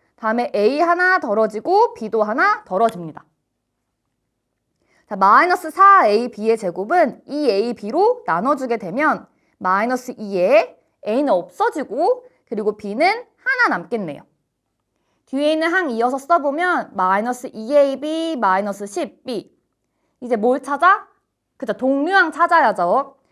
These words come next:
사 에이 비 마이너스 이 에이 비는 이 에이 비가 되고, 마이너스 이 비 마이너스 십 비는 마이너스 십이 비가 되면서, 자, 기본 문제 또 잘 풀어봤네요. 그래서 이 에이 비 마이너스 십이 비라고 답 적어주면 되겠습니다.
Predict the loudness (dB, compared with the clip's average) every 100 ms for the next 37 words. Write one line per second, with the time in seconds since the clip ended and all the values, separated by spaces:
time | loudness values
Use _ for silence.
0 | _ 2 6 6 6 2 -2 -6 -6 -4
1 | 2 2 2 -2 -8 -14 -6 -2 -2 -2
2 | -6 -2 0 -2 -6 -10 -4 -2 -2 -4
3 | -6 -4 -4 -4 -6 -8 _ _ _ _
4 | _ _ _ 0 0 0 -4 -8 -8 -8
5 | -6 -2 0 -2 -6 -10 -12 -8 -6 -2
6 | -2 -2 -6 -6 0 0 0 -4 -8 -8
7 | -6 -4 -2 -4 -4 _ _ -10 0 0
8 | 0 -6 -4 2 2 0 _ _ -20 -10
9 | -4 -2 -4 0 2 0 -4 -8 -8 -6
10 | -6 -6 -4 -2 -2 -4 -6 -6 -10 _
11 | _ _ _ -18 -16 -8 0 0 0 -2
12 | 0 2 2 -2 -6 -8 -6 -8 -8 -10
13 | -10 -8 0 0 2 0 0 -4 -12 -10
14 | -8 -6 -6 -6 -6 -6 -8 -12 -12 -12
15 | -14